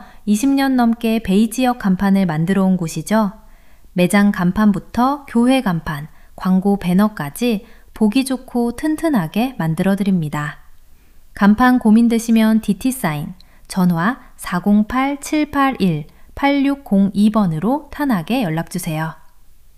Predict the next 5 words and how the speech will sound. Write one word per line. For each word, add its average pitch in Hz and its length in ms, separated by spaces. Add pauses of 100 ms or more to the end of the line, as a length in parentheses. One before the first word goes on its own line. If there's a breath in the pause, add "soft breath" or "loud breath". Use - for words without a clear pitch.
(560)
일요일 269 420
아침 160 460 (220 soft breath)
잠시 175 480
숨 277 280
고르며 214 560